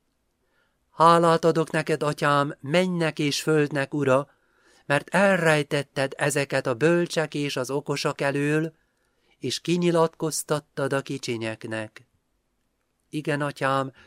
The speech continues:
mert így tetszett neked. Az én Atyám mindeneket átadott nekem,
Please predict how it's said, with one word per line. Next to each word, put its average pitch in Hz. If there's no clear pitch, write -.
mert 123
így 180
tetszett 135
neked. 113
Az 139
én 139
Atyám 147
mindeneket 143
átadott 120
nekem, 117